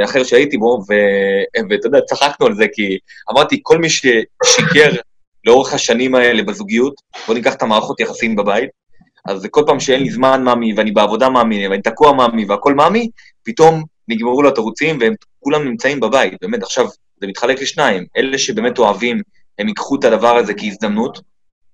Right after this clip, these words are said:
ויחזקו את המערכות יחסים,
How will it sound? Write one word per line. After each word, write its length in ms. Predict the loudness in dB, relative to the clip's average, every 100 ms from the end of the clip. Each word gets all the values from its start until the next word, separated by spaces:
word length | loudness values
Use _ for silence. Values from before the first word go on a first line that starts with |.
| -6
ויחזקו 1400 | -2 -2 -2 -4 -4 -6 -6 -8 -6 -6 -6 -10 -6
את 80 | 0
המערכות 340 | 0 0 0
יחסים, 500 | -2 -2 -2 -2 -2